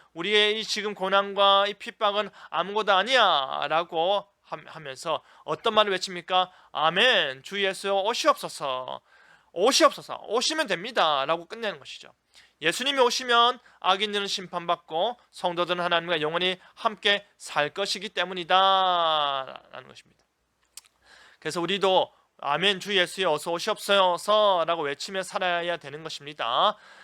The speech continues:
나의 고백 함께 읽을까요? 우리는 부활할 때 하나님과 영원히 함께합니다. 부활할 때 영원히 하나님과 함께한다. 그것이 우리의 고백이에요. 나는, 아, 부활한다 하더라도 소망 가운데 부활하는 것이지 두려움과 불안 가운데 부-,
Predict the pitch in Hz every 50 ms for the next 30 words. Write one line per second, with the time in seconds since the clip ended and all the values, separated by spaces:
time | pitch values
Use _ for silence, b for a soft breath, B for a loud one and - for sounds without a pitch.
0 | B B - 156 175 208 247 226 240 226 240 233 220 220 220 - 220 208 196 185
1 | 190 - 185 170 160 160 170 190 220 240 220 b b b b b b 175 175 226
2 | 233 247 240 208 196 202 208 208 208 190 185 175 - _ - 233 240 233 202 165
3 | 147 135 135 - 185 190 180 175 175 180 196 185 165 151 143 147 151 156 165 170
4 | 165 208 208 226 208 - 214 202 160 143 131 123 120 - - 120 127 139 151 156
5 | 156 147 135 127 120 120 117 _ - 131 135 131 131 127 127 135 127 127 127 135
6 | 143 160 180 196 208 214 208 208 208 226 226 233 233 196 220 208 202 196 202 202
7 | 220 220 214 196 180 - - 196 220 - - 202 190 202 202 196 196 196 - 175
8 | 151 135 127 123 - _ b b b b b b b b 160 180 202 233 220 165
9 | 123 b b b b b b b 156 165 165 - _ - 160 165 190 202 208 208
10 | 165 147 143 - 208 208 214 202 202 185 185 185 175 208 196 165 156 143 180 175
11 | 165 156 - - - - 185 180 202 247 302 330 302 240 202 185 175 196 - 160
12 | 147 147 143 143 139 151 160 147 127 - - 117 - _ - 151 156 147 _ -
13 | 180 180 180 214 214 196 190 185 185 190 185 - 190 208 247 247 233 214 202 -
14 | 196